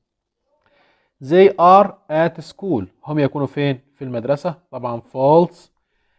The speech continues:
The boy is taking his change. الولد بياخذ ايه؟ الباقي بتاعه أو بقية الحساب بتاعه،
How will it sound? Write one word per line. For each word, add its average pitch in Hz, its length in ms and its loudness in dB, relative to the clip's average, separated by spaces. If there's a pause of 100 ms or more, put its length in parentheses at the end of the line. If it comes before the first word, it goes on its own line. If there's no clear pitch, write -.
(300)
The 131 160 2
boy 156 360 4
is 143 140 -10 (280)
taking 156 480 -2
his 143 360 -6 (200)
change. 120 360 -12
الولد 139 320 -2
بياخذ 139 380 -2
ايه؟ 143 260 0 (320)
الباقي 127 440 -2
بتاعه 135 440 -2 (640)
أو 123 80 -6
بقية 127 340 -4
الحساب 123 360 -12
بتاعه، 98 320 -16